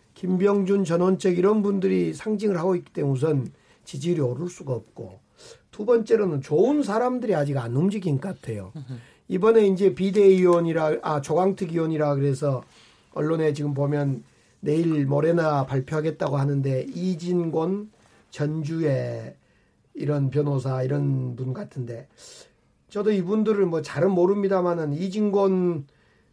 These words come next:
Speaker 1: 전 그 새누리당 윤리위원장을 했는데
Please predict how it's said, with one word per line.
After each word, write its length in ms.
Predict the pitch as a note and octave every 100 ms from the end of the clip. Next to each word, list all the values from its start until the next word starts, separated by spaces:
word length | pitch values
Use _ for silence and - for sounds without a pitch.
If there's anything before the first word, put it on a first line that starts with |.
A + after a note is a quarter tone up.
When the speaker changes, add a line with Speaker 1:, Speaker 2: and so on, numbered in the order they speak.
| _
Speaker 1:
전 400 | - D3+ E3 E3
그 480 | D3 D#3+ D#3 D3+ D3 _
새누리당 680 | - F3+ G3 F#3+ F#3 E3 D3
윤리위원장을 720 | D#3 F3+ F3+ E3 D3 C#3+ C3+
했는데 640 | B2+ C3 B2 A#2 A2+ G2+